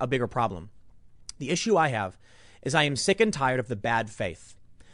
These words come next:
They, they know that if they actually propose this to regular Americans, they would say no.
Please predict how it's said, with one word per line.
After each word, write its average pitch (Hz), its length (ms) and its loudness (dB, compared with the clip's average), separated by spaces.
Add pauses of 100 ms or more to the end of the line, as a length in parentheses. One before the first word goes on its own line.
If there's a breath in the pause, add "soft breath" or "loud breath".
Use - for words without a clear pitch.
(120 soft breath)
They, 151 280 2
they 202 260 4
know 180 500 4
that 135 140 0
if - 80 0
they - 80 4
actually 196 360 2
propose 156 360 2
this 131 160 -4
to 120 100 -6
regular 151 300 2
Americans, 104 460 -4
they 104 120 -4
would 113 160 -4
say 123 200 -4
no. 92 300 -6